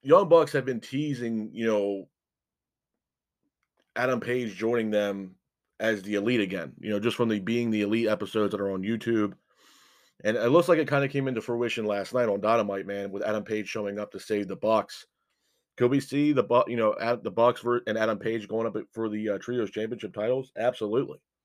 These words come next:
Hundred percent. Now, could I see another team win it? Sure.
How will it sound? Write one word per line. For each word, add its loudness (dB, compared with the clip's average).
Hundred 2
percent. 0
Now, 2
could -2
I 4
see -4
another 2
team -6
win -2
it? -6
Sure. -2